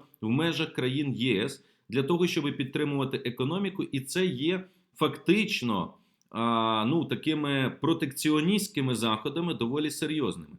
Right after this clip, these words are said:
І так це працює за багатьма пунктами. Отже, тут, я думаю, що це заклик до перемовин, і подивимося, як вони, які вони будуть, і, можливо, все ж таки, а,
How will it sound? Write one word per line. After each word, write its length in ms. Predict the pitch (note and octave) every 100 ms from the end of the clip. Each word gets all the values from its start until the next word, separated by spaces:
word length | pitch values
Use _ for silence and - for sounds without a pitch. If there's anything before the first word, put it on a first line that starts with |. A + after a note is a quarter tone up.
| - _ _ -
І 80 |
так 320 | A2+ E3 F#3 F#3
це 120 | D3+
працює 600 | D3+ C#3 - D3 D#3+ D#3 - -
за 160 | G#2
багатьма 480 | B2+ C3 B2+ C#3 C#3
пунктами. 560 | C3+ C#3 F#2+ - D#2+ - _ _ _ -
Отже, 400 | E3+ F#3+ D3+ D#3
тут, 300 | F#3 G#3+ D3+
я 120 | D#3
думаю, 380 | D3 D3+ D3 C#3
що 380 | - C#3+ C3 A2
це 200 | - D3
заклик 440 | C#3 C3+ B2 G#2+
до 360 | G#2 B2 F#2 - -
перемовин, 680 | - C#3 A#2+ G#2+ G2 C3 F3 - _ _ -
і 120 | C#3+
подивимося, 600 | D3 D3 E3+ D#3 C#3+ C3
як 200 | C3 C3
вони, 200 | C3 B2+
які 240 | A#2+ - C3+
вони 200 | B2 A#2
будуть, 360 | B2 F3+ F#3
і, 80 | C3
можливо, 760 | C3+ A#2 A2+ E3+ G#3 A2 - - _ _ _ _ _ _
все 240 | - D3+ C#3
ж 140 | -
таки, 420 | G2+ - F#2 - - _ -
а, 360 | A2+ A2+ A#2